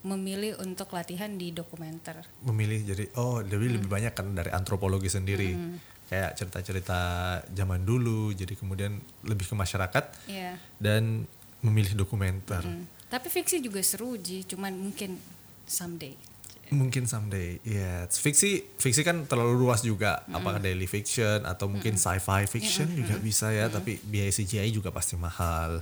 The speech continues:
Speaker 1: Hmm.
Speaker 2: Kalau buat film indie, C G I kayaknya masih sedikit ya yang main.
Speaker 1: Iya.
Speaker 2: Nah, kalau, eh, setelah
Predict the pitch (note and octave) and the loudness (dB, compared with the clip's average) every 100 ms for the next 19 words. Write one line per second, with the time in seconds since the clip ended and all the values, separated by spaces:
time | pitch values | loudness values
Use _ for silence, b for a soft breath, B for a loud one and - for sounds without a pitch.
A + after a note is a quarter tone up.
0 | - G#3 G3+ F#3+ F3+ E3+ D#3+ - - - | -6 -6 -4 -4 -4 -6 -12 -20 -20 -18
1 | - F#2+ G2 G2 - F#2 F#2 G#2+ C#3 - | -6 -2 0 0 0 0 0 0 0 -4
2 | - - - - - F#2+ G2 - B2 B2 | -12 -20 -20 -10 -4 -4 -4 -2 0 2
3 | A#2+ - - - F2+ G#2+ A2 G#2+ - - | 0 -4 -14 -8 -2 0 2 0 -4 -6
4 | - - - G2 - - F2+ F#2+ F2 F2+ | -2 0 0 -2 -4 -4 -6 -6 -4 -2
5 | F2+ F#3 F3+ F3+ - B B A#2 C3+ C3+ | -2 -2 -4 -8 -12 B B -2 2 2
6 | C3+ C3+ - - - C3 C3 B2 C3 B2+ | 2 0 -4 -12 -4 0 2 2 2 2